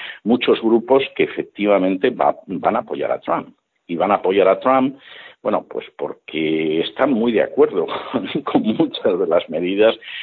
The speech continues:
que ha tomado Donald Trump. O sea que no, eh, hay, hay muchos hispanos, te encuentras con muchos hispanos que tienen una posición hacia la inmigración ilegal que es mucho más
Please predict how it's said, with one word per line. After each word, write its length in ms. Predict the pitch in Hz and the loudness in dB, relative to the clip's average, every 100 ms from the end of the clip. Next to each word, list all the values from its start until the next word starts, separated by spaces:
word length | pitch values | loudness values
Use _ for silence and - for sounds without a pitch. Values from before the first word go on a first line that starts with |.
| - - - | -14 -16 0
que 100 | 85 | 0
ha 80 | |
tomado 380 | - 82 90 85 | 2 0 2 2
Donald 300 | 73 - 62 | -2 -6 -8
Trump. 280 | - 165 - _ _ _ | -2 -4 -4 _ _ _
O 80 | - | -12
sea 300 | - 87 85 | -4 -2 -2
que 140 | - | -4
no, 600 | 80 90 98 104 107 107 92 - - - - - | -6 -2 0 4 4 4 0 -12 -20 -20 -20 -8
eh, 1080 | 71 76 - 85 78 87 80 76 82 92 | -4 -4 -4 -4 -4 -6 -6 -4 -2 2
hay, 240 | 101 131 139 | 4 6 6
hay 400 | 139 160 147 - 123 107 117 | 4 4 0 -6 -14 -12 -8
muchos 600 | 123 127 185 180 147 - | -2 4 4 4 -2 -2
hispanos, 540 | 113 - 139 147 147 | -4 0 0 2 -2
te 80 | - | -4
encuentras 340 | 104 123 127 - | -4 -2 -2 -4
con 200 | 113 117 | -4 -2
muchos 340 | 131 127 110 | 0 0 0
hispanos 480 | 104 - 123 123 135 - | -2 -2 0 2 0 -2
que 120 | - | -6
tienen 260 | - 156 165 | 0 0 0
una 300 | 151 120 - | 2 0 2
posición 840 | 104 - 92 - 120 120 123 135 _ - - _ _ | 0 0 -6 -2 2 2 0 -4 _ -20 -20 _ _
hacia 800 | - 95 - - 117 120 127 - | 0 0 -2 0 4 8 6 4
la 300 | 101 98 107 | -4 0 2
inmigración 720 | 147 143 123 104 95 - 104 101 | 2 0 -2 0 -2 -2 -6 -2
ilegal 480 | 95 95 117 135 - | -2 2 2 2 -2
que 80 | |
es 160 | 98 - | -6 -4
mucho 380 | 110 160 160 120 | -6 -4 -4 -4
más 220 | 113 107 | -2 -2